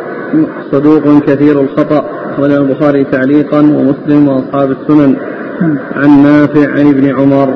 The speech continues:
Speaker 2: نافع مولى بن عمر ثقة أخرجه أصحاب الكتب. وابن عمر رضي الله عنه أحد العبادلة وأحد المكثرين من حديث الرسول صلى الله عليه وسلم، ففي إسناده متروك وفيه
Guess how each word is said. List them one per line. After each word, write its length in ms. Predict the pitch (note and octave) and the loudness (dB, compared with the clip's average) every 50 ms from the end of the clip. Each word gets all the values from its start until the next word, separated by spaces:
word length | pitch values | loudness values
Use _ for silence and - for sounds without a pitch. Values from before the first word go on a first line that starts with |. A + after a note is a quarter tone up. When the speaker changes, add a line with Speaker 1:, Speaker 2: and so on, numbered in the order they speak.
| - - | -2 0
Speaker 2:
نافع 300 | F#3+ G3 F#3 C3+ D3+ E3 | 2 2 2 2 0 2
مولى 240 | G3 G3+ F#3+ F#3 | 2 4 4 4
بن 140 | E3+ F3+ F3 | 4 2 2
عمر 260 | E3+ F#3+ F3+ E3+ D#3 - F#3+ | 2 2 2 2 0 0 0
ثقة 240 | G3 - E3 E3 | 0 0 0 0
أخرجه 360 | D#3+ C#3+ F3 F3 E3 E3+ E3 D#3+ | 2 2 4 4 4 4 4 2
أصحاب 240 | - - F3 D#3+ | 0 0 0 0
الكتب. 400 | E3 D#3 F3 F3+ - G#3 G#3+ G#3+ - - - - - - - - - - | 2 2 2 2 4 4 2 2 0 -4 -8 -8 -10 -10 -10 -8 0 0
وابن 200 | F3+ F3+ F#3+ F#3 | 2 4 4 2
عمر 200 | E3 F#3 F#3+ F3+ | 2 2 2 4
رضي 180 | E3+ E3+ E3+ E3+ | 4 4 4 4
الله 180 | E3+ F3 F3 | 4 4 2
عنه 200 | F#3 F#3+ F3+ C#3+ | 2 2 2 2
أحد 140 | C3 F3 E3+ | 0 0 2
العبادلة 640 | E3+ D3 D3+ D#3 E3+ E3+ E3+ E3+ F#3 F#3 G3 F3 F#3 | 2 2 2 2 2 2 4 4 4 4 4 4 2
وأحد 260 | F3 D#3 - F3 E3 | 2 2 0 0 2
المكثرين 480 | F3 E3+ E3+ - F#3+ F3+ F3+ F3 E3 D#3+ | 2 0 0 2 2 2 4 2 2 0
من 100 | D#3+ C#3 | -2 0
حديث 200 | - F3+ E3+ D#3 | 2 2 2 2
الرسول 320 | D#3+ E3+ D#3 E3+ F#3 E3 | 2 0 2 2 0 2
صلى 80 | - F3 | 2 2
الله 160 | D#3+ D#3+ D#3+ F3+ | 0 0 2 2
عليه 40 | F#3 | 2
وسلم، 220 | F#3+ G3+ G#3+ C4+ - - - - - - - - - - - | 2 2 2 0 -2 -6 -10 -10 -10 -10 -10 -10 -10 -2 0
ففي 240 | F3 E3 F3 G3+ F#3+ | 0 4 4 4 4
إسناده 480 | F#3+ F#3+ F#3+ F#3 F3+ E3 E3+ D#3 E3 | 4 2 2 2 4 4 4 4 4
متروك 440 | D#3+ F3+ F3 - F#3 F3+ G3+ G#3 G3+ - - - - - - - - - - - - - | 4 2 2 2 4 6 6 6 4 2 0 -4 -6 -6 -6 -8 -10 -10 -10 -4 0 0
وفيه 580 | F3+ F3 F#3+ G3+ G3 D#3+ D#3+ F3 F3 F3+ G#3 | 2 4 4 4 4 6 6 6 6 6 4